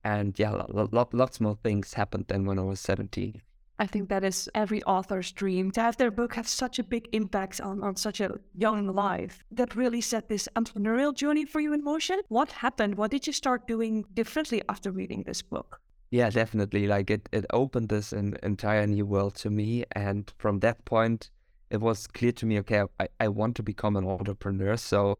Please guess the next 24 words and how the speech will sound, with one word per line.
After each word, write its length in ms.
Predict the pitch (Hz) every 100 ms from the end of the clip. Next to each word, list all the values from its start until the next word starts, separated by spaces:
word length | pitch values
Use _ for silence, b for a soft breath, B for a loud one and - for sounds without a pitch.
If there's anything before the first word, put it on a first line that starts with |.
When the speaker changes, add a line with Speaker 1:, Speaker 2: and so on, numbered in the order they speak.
| -
Speaker 1:
it 100 | 104
was 200 | 104 -
very 200 | 104 107
clear 300 | - 104 104
my 120 | 101
profession 580 | - 98 - 101 - 101
has 280 | 110 107
to 80 | -
be 80 | 104
entrepreneurship. 680 | 104 101 104 95 101 107 151 -
Back 200 | - 101
then, 180 | 117 120
I 120 | 113
thought 340 | 104 110 110 -
it, 120 | 107 -
it's 160 | 104 - -
going 180 | - 110
to 120 | 110
be 180 | 110 107
more 160 | 101 101
in 80 |
the 60 | 101
medical 440 | 101 123 135 113
sector, 640 | 113 - 98 - - 113